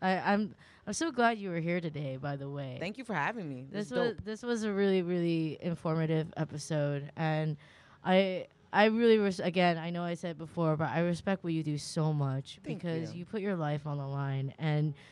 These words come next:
Speaker 1: you know, and, and for a lot of activists in this city that I've met, that I know personally, they,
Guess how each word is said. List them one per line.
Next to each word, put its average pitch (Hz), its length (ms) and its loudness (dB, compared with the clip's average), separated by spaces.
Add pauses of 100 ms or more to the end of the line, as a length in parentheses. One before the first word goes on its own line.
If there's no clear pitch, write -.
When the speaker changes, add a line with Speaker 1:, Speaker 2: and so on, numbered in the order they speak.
(460)
Speaker 1:
you 202 120 2
know, 196 80 6
and, 190 260 2
and 180 480 0
for 185 180 2
a 185 60 4
lot 170 340 0
of 185 80 -6
activists 165 1040 0
in 170 160 0
this 165 160 0
city 160 600 0
that 151 280 -2
I've 165 300 2
met, 175 380 2
that 156 140 0
I 151 200 2
know 151 340 2
personally, 160 760 0
they, 156 380 -6